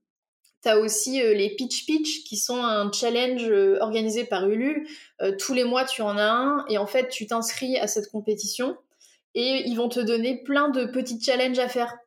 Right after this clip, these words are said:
Et en fait, ces challenges, alors ça va être, euh, euh,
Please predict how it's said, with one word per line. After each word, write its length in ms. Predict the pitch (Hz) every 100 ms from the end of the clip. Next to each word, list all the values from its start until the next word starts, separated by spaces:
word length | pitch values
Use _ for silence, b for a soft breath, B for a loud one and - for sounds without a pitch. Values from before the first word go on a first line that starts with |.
| _ _ _ -
Et 80 | 208
en 60 |
fait, 220 | 196 262
ces 180 | 254 233
challenges, 400 | - 240 247 254
alors 160 | 220 -
ça 160 | 220
va 120 | 214 233
être, 200 | 226 220
euh, 260 | 202 196 196 B B B _ _ -
euh, 360 | 202 190 78